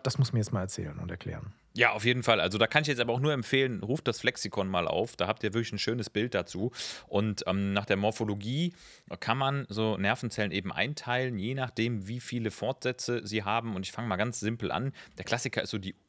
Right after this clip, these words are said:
Speaker 2: unipolare Nervenzelle. Das bedeutet im Grunde, wir haben ein Perikarion und Uni eins, ne, da haben wir sozusagen nur einen, ähm, ja, einen Abgang, der das Perikarion verlässt. Dann geht's weiter. Es gibt eine bipolare Nervenzelle, wo man praktisch eine,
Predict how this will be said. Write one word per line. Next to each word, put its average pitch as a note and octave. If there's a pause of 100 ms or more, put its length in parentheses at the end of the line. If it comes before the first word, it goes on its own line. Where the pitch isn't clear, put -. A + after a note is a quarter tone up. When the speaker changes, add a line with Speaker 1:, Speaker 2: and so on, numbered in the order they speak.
(140)
Speaker 2:
unipolare F#2+
Nervenzelle. D#2 (400)
Das F2
bedeutet F#2
im F#2
Grunde, G2
wir F2+
haben F#2
ein F2 (120)
Perikarion C#3+
und G2+
Uni D#3
eins, C3+
ne, B2
da A2
haben A2+
wir A2
sozusagen G#2
nur -
einen, A2 (320)
ähm, G2 (140)
ja, D#2+
einen G2+
Abgang, G2+ (180)
der F#2
das F2+
Perikarion E2+
verlässt. - (360)
Dann G2+
geht's A#2+
weiter. F#3+
Es -
gibt -
eine G#2
bipolare D3
Nervenzelle, C#3+
wo G2+
man G#2+
praktisch G2
eine, F2